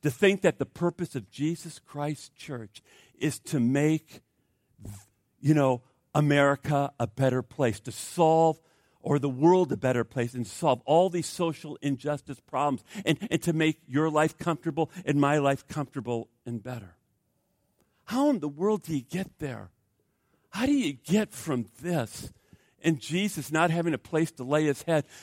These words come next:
the apostles one after another dying for this? How do you get to the place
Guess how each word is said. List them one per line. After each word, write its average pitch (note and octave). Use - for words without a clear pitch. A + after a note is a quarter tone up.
the E3+
apostles F3+
one F3+
after F3+
another D3+
dying E3+
for D#3+
this? D3
How C4+
do E4
you A#3+
get C4
to G3
the C#3
place A3